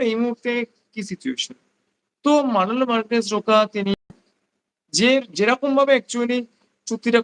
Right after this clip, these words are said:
করেছিলেন তৎকালীন ইন্ডিয়ান ফুটবল ফেডারেশনের সঙ্গে, ইন্ডিয়ান ফুটবল ফেডারেশন বলা ভুল, ইন্ডিয়ান ফুটবল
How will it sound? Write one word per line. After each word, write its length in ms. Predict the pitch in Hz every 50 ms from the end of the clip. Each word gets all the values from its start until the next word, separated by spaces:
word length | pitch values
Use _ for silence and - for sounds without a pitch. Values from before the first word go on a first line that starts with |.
| -
করেছিলেন 460 | 196 190 196 185 - - 147 139 135 135 - _ _ _ _ _ _ _ _ -
তৎকালীন 520 | 156 160 160 _ - 180 175 170 170 170 160 - _ _ _ _ _ _ _ _ _ - 180
ইন্ডিয়ান 280 | 170 170 170 180 180 170 165 - -
ফুটবল 300 | 165 160 151 160 165 160 - -
ফেডারেশনের 460 | 160 151 151 151 147 160 151 147 147 -
সঙ্গে, 180 | 139 139 135 135 151 160
ইন্ডিয়ান 240 | 160 175 196 208 202 -
ফুটবল 280 | - 185 - 190 190 190 -
ফেডারেশন 380 | 185 180 175 180 175 - 185 175 160 147
বলা 180 | 151 147 151 151 -
ভুল, 140 | - 233 - _ 180
ইন্ডিয়ান 220 | 156 156 160 160 156 _ _ _ _ _ _ _ _ _
ফুটবল 340 | - 170 - 151 170 165